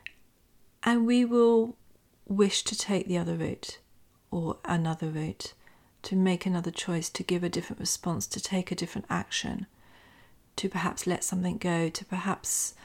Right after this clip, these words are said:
accept something, to, there could be a million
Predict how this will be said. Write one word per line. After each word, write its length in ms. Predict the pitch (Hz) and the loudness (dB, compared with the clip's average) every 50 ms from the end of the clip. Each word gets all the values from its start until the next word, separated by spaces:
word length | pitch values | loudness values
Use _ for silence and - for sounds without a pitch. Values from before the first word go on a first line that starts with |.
| - - - - - - - - - - | -20 -20 -20 -20 -20 -20 -20 -20 -12 -6
accept 420 | - - - - - 160 - - - | -6 -4 -2 -2 -2 -2 -4 -2 -4
something, 640 | - 190 180 180 - - - 175 170 165 165 - - _ _ - | -2 0 0 -2 -2 -2 -2 0 0 0 -2 -6 -8 _ _ -12
to, 580 | - - 196 185 180 180 180 180 175 - 175 - - - - - - - - - - - - - - - _ _ _ _ - - - _ _ - | -6 -2 0 2 4 4 4 4 2 0 -2 -6 -12 -20 -20 -20 -20 -20 -20 -20 -20 -20 -20 -20 -20 -20 _ _ _ _ -20 -20 -20 _ _ 0
there 160 | 185 214 202 | 2 2 4
could 220 | 196 - 202 202 | 4 2 -2 0
be 100 | - 202 196 | 2 2 4
a 60 | 190 | 6
million 600 | 190 196 196 196 190 190 185 180 180 175 - 208 | 6 6 6 6 6 6 4 4 2 0 0 -2